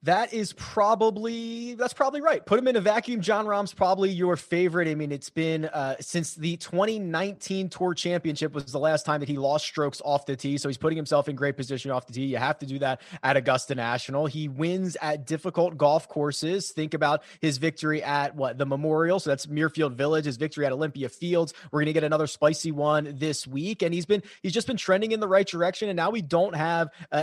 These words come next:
whatever, whatever percentage of a chance there was that he was gonna be, like,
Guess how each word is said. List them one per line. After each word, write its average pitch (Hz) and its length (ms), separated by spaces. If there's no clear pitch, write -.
whatever, 196 540
whatever 240 280
percentage 208 480
of 180 80
a 160 60
chance 170 320
there 165 100
was 151 240
that 135 120
he 160 100
was 156 160
gonna 165 80
be, 160 220
like, 147 260